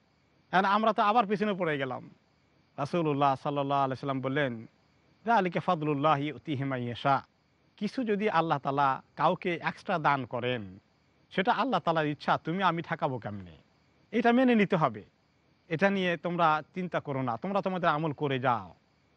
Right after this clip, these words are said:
অবশ্য অন্য হাদিসে তো তিনি গরিবদেরকে সুসংবাদ দিয়েছেন যে দুইজন ধনী আর গরিব যদি সমান হয়ে যায়, একই পর্যায়ের আমল থাকে দুইজনের, যিনি গরিব তিনি পাঁচশো বছর আগে, ধনীর পাঁচশো বছর আগে জান্নাতে চলে যাবেন।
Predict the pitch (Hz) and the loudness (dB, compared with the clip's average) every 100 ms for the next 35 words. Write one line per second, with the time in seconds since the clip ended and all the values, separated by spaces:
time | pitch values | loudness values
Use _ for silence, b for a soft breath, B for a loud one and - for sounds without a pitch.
0 | _ 139 151 196 180 196 170 180 202 240 | _ -4 -2 0 0 2 0 0 -2 -2
1 | 226 196 190 180 - _ _ _ _ 143 | -2 -2 -2 -4 -12 _ _ _ _ -2
2 | 147 160 175 165 165 165 185 202 208 226 | 0 2 0 -4 -6 -4 -4 0 0 0
3 | 220 - 226 - _ _ _ _ - 156 | -2 -2 -6 -10 _ _ _ _ -6 -2
4 | 156 208 202 226 202 226 - _ _ - | 2 4 4 4 2 -4 -14 _ _ -10
5 | 139 165 196 202 175 185 180 185 180 - | -2 0 2 2 2 0 0 0 -2 -2
6 | 180 214 160 156 135 123 110 110 175 - | 0 0 2 0 0 -2 -2 -4 -8 -12
7 | _ _ _ _ _ - 175 - 262 247 | _ _ _ _ _ 0 0 0 -6 -2
8 | 208 180 185 165 202 247 185 175 175 160 | -2 0 0 0 0 -2 -2 -4 -2 -2
9 | 147 131 113 110 _ _ _ _ 139 190 | -2 -2 -4 -10 _ _ _ _ -2 0
10 | 185 151 180 202 151 - 190 202 - 247 | 2 2 2 2 -2 -2 -2 0 2 0
11 | - 233 208 208 185 175 160 180 185 - | 0 0 2 2 2 2 -2 -2 -2 -4
12 | 220 - 233 208 202 196 233 226 240 202 | -6 -2 -2 0 2 2 0 0 0 0
13 | 175 143 117 98 | -2 -2 -4 -8